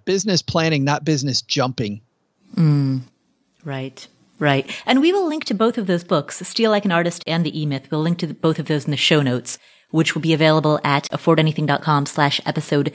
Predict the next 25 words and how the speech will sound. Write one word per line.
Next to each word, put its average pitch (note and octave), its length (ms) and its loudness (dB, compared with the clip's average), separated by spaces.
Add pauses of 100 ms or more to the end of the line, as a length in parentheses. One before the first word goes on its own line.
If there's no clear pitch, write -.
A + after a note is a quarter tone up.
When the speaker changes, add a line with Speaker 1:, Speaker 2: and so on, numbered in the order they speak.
(300)
Speaker 2:
three G3 680 4
one D#3+ 520 0
zero. C3+ 560 -2 (520)
You G#3+ 100 0
can A3 80 2
also B3 200 0
subscribe A3 400 0
to G3 60 -2
the F#3+ 60 0
show F#3 160 -2
notes D#3+ 300 -4 (100)
for F3 140 -2
free F3 480 -2 (180)
at D#3 60 -4
afford E3 220 -2
anything D3+ 260 -4
dot C#3+ 160 -2
com C#3+ 220 -4
slash C#3+ 460 -2
show C4+ 200 0
notes. - 400 -6 (1160)
Speaker 1:
That's - 140 -8
a C#3 60 0
crazy D3 500 0
title. D3 380 0